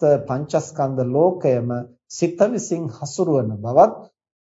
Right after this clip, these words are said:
ඒ සිත විසින් හසුරුවන්නට මූලික වෙන්නේ අවිද්‍යාව සහ තෘෂ්ණාව බවත්, ඒ අවිද්‍යා තෘෂ්ණා දුරු කිරීමෙන් චිත්ත පරම්පරාව අභිනව පංචස්කන්ධයක් ගොඩනගන්නේ නැතිව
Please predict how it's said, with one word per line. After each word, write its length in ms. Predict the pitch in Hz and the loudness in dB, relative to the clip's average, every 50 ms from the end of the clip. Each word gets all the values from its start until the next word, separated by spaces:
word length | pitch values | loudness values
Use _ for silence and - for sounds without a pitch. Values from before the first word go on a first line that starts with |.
| _ _ | _ _
ඒ 220 | - 160 170 175 185 | 0 2 4 4 4
සිත 320 | 175 180 - 160 160 - 185 | 2 0 -2 -4 -2 0 0
විසින් 400 | 196 208 196 - - 196 185 160 | 0 0 -2 -6 -6 -6 -6 -6
හසුරුවන්නට 760 | 120 - 143 135 - 175 - 180 165 160 156 147 139 117 135 123 | -6 -6 -8 -6 -6 -4 -2 -2 -2 -2 -2 -4 -6 -6 -4 -4
මූලික 500 | 123 131 147 185 214 220 226 220 226 - | -4 -2 -2 -2 -2 -2 -4 -4 -2 -2
වෙන්නේ 460 | 156 139 139 135 135 131 131 - - | 0 0 0 -2 -2 -4 -8 -8 -10
අවිද්‍යාව 600 | 98 123 143 156 156 156 147 143 135 131 127 120 123 | -8 -4 -4 -4 -4 -4 0 4 6 6 6 4 2
සහ 280 | 117 110 - 127 127 120 | -4 -6 -6 -6 -6 -6
තෘෂ්ණාව 640 | - - 180 175 - - - 190 143 127 113 104 107 101 | -6 -8 -8 -8 -8 -8 -4 -2 -2 0 -2 -4 -6 -8
බවත්, 360 | 98 113 127 151 180 - - - - _ _ _ _ _ - | -8 -2 2 4 4 2 2 -2 -18 _ _ _ _ _ 2
ඒ 80 | 147 147 | 6 6
අවිද්‍යා 480 | 143 147 180 190 185 226 190 170 165 | 6 6 6 2 2 4 6 8 8
තෘෂ්ණා 440 | 131 - 135 - - - 139 131 127 117 | 6 4 -2 -10 -8 -6 -4 -4 -4 -4
දුරු 260 | 113 113 147 160 190 185 | -2 -2 0 0 0 0
කිරීමෙන් 560 | - - 151 147 143 139 131 131 135 135 131 135 131 - _ | -2 -2 -2 -2 0 -2 -2 -2 -2 -4 -4 -6 -8 -14 _
චිත්ත 340 | _ - 175 160 - - - 185 180 | _ -6 -4 -4 -4 -4 -4 -4 -2
පරම්පරාව 800 | - - - 165 165 139 135 - 135 123 123 123 120 120 117 123 120 117 117 - _ _ _ _ _ - | 2 2 2 2 2 0 -2 -2 0 0 2 2 2 0 0 -2 -4 -6 -8 -12 _ _ _ _ _ -4
අභිනව 540 | 117 135 143 165 190 220 214 196 196 196 202 208 214 - - - _ _ _ _ _ _ _ _ _ _ | -2 0 2 2 2 2 0 0 -2 -2 -2 -2 -4 -4 -8 -12 _ _ _ _ _ _ _ _ _ _
පංචස්කන්ධයක් 1040 | 147 160 170 175 170 - 175 - - - - 151 143 143 139 135 131 131 131 127 131 - - _ | 2 2 2 2 2 0 0 0 0 -2 -4 -2 -2 -2 -2 0 2 4 4 4 2 -2 -16 _
ගොඩනගන්නේ 800 | - 104 135 143 156 165 156 147 139 135 131 127 123 123 117 110 | -6 -2 0 2 2 4 2 2 2 2 2 2 2 0 -2 -4
නැතිව 460 | 101 92 98 98 - _ 151 151 160 | -4 -6 -8 -12 -8 _ 0 0 2